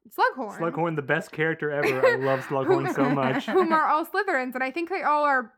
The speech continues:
Speaker 1: very different characters, and I think that's something to be considered a little bit.
Speaker 2: Yeah.
Speaker 1: Um, and I think, you know, meeting Slughorn, 'cause Sl-, I think Slughorn is the first Slytherin that we've really met that's, like, not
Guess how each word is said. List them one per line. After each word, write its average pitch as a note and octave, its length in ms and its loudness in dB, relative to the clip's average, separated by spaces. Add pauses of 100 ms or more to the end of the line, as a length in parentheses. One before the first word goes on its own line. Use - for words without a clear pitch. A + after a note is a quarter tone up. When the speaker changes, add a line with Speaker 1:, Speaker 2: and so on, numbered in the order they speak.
Speaker 1:
very G4+ 320 2
different B3 320 -10
characters, B3 640 -6
and B3+ 100 -10
I A#3+ 80 -8
think B3 200 -12
that's A3 220 -8
something A3+ 420 -12 (280)
to D4+ 100 -10
be C#4 160 -8
considered A#3+ 600 -12 (460)
a B3+ 60 -16
little A3+ 160 -14
bit. - 260 -20 (240)
Speaker 2:
Yeah. F#3+ 180 -8 (180)
Speaker 1:
Um, A#3 400 -10 (100)
and D4+ 100 -2
I D#4 60 0
think, G4+ 220 -6
you F4+ 60 0
know, E4 60 0
meeting D#4 360 -6
Slughorn, B3+ 480 -4
'cause C4+ 160 -4
Sl-, - 160 -4
I D4+ 80 -4
think G#4+ 200 -6
Slughorn C#4 400 -4
is B3+ 120 -8
the C4 80 -4
first - 500 -10 (480)
Slytherin B3 260 -2
that A#3 100 -6
we've A#3 160 -10
really A#3 180 -6
met A3+ 300 -8
that's, A3+ 260 -10
like, A3 320 -12 (1040)
not A#3+ 320 -4